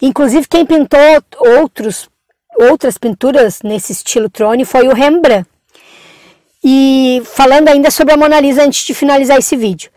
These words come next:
Por que que ela não é um retrato que nem a Mona Lisa? Bom, já falei, né? Ela é um estilo de pintura chamado Trone. Tá, mas por que se ela é parecida com a Mona Lisa? Por que que ela é, afinal de contas, né? Por que que ela não é? Ela não é porque a Mona Lisa,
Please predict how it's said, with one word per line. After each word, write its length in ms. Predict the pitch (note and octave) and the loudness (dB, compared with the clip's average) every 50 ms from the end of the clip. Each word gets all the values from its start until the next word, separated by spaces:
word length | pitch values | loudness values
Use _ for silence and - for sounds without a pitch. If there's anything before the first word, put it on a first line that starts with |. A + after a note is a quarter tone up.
| _ _ _ _ _ _ _ | _ _ _ _ _ _ _
Por 140 | - E4 - | -4 -4 -2
que 160 | - - F#4+ | 0 -2 0
que 80 | - - | 0 2
ela 140 | G4+ F#4+ F#4 | 2 2 2
não 120 | F#4 F#4 | 2 2
é 60 | F4+ | 2
um 40 | E4+ | 2
retrato 440 | D4 D#4+ E4+ - - C#4+ C#4+ C#4 - | 0 0 -2 -2 0 0 0 0 -2
que 80 | - | -2
nem 100 | D4 D4 | -2 0
a 40 | C#4 | 0
Mona 200 | C#4 D4 D4 D4 | 0 0 0 0
Lisa? 220 | C4 A3+ F3+ D#3 F#3 | 0 -2 -4 -4 -2
Bom, 200 | A3 C4 C4 G#3 | 0 0 0 0
já 100 | A3 - | -2 -4
falei, 240 | - A#3+ A#3+ A#3+ | -2 0 0 0
né? 200 | A#3 G#3+ G3 G3+ - | -2 -4 -6 -6 -6
Ela 240 | A#3 G#3+ G#3+ G#3+ G#3+ | -4 -2 -2 0 0
é 100 | G#3 G#3 | -2 -2
um 140 | A3+ A#3 | -2 -4
estilo 280 | A3+ - - - G#3+ A3+ | -6 -8 -8 -8 -8 -8
de 80 | G3+ - | -8 -10
pintura 280 | - A3+ F3+ A3+ G#3+ | -10 -8 -6 -6 -6
chamado 280 | A3 - A3+ G#3+ A3 F#3+ | -6 -6 -6 -8 -8 -8
Trone. 300 | - - G#3+ G3+ F#3+ F3+ | -6 -6 -6 -6 -6 -6
Tá, 180 | - B3 C4 | -4 -2 -2
mas 220 | C#4+ D4+ C#4+ - - | 0 -2 -2 -4 -6
por 220 | _ - C#4 C4 | _ -8 -8 -8
que 360 | - - E4+ E4 - G#4+ A4 | -4 -2 0 0 2 2 0
se 80 | - - | 0 0
ela 120 | G#4+ G4 | 0 0
é 40 | F4 | 0
parecida 600 | C#4 F4 D#4 D4+ - - - D4 D#4 E4+ G4+ G#4 F#4 | 0 -2 -2 -2 -4 -6 -4 -4 -4 -2 -2 -2 -2
com 120 | - D4+ | -2 -2
a 20 | |
Mona 200 | C4+ C4 C4 C4 | -2 -2 -2 -2
Lisa? 400 | B3 A#3 A3+ G#3+ F#3+ F3 F3+ E3+ - _ _ _ _ _ _ _ _ _ _ _ _ | -2 -2 -2 -4 -4 -4 -6 -8 -12 _ _ _ _ _ _ _ _ _ _ _ _
Por 200 | - D#4+ D#4 D4+ | -2 -2 -2 -2
que 180 | - - F4 F4+ | -2 -2 -2 -2
que 140 | - - D4 | 0 0 0
ela 100 | C#4 C#4 - | 0 0 0
é, 120 | C4 B3 B3 - - E4+ A#3+ | -2 -2 -4 -6 -6 -6 -6
afinal 380 | A#3 - - A#3+ A#3+ A3+ A#3 | -6 -6 -6 -4 -4 -2 -2
de 120 | A3 - - | -4 -4 -4
contas, 400 | - B3+ B3 A#3+ G3 A#3 G3+ F3+ | -2 -2 -2 -2 -2 -4 -4 -4
né? 200 | G#3+ G#3 A#3+ B3+ | -4 -6 -6 -8
Por 80 | - | -8
que 100 | - A#3+ | -10 -6
que 60 | - | -4
ela 100 | B3 B3 | -2 -2
não 100 | B3 B3 | -2 -2
é? 80 | A3+ F3 - _ _ _ _ _ | -4 -6 -10 _ _ _ _ _
Ela 280 | - B3 C4 C#4 D4 D4 | 0 2 2 4 4 4
não 200 | C#4+ D4 C#4 C4 | 2 2 2 2
é 140 | C4+ C#4+ D4+ | 2 0 0
porque 300 | - D4+ - - - D#4 D4 D4 - | -2 -4 -4 -2 0 2 2 2 0
a 160 | - B3 C4+ D#4 | 0 0 0 2
Mona 300 | F#4 F#4 E4 D#4 C4+ B3 | 2 0 0 0 0 0
Lisa, 460 | A#3+ A#3+ B3+ D4+ F4 D#4 B3+ B3 | 0 0 0 0 0 0 0 -2